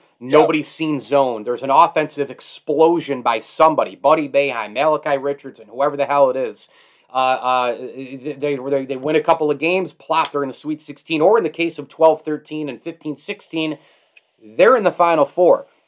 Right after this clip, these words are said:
So when you look back at that run with Lydon and Richardson and all the rest,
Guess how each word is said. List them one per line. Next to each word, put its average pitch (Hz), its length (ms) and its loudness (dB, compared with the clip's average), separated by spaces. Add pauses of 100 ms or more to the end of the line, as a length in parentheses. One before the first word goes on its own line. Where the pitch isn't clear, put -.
(160)
So 165 600 2
when 147 220 -2
you 226 160 -4
look 208 260 4
back 175 260 0
at 139 140 -4
that 147 260 -2
run 156 300 2
with 131 120 -2
Lydon 147 480 -2
and 127 180 -8
Richardson 156 520 -4
and 139 100 -4
all 139 140 4
the 131 100 -6
rest, 131 280 0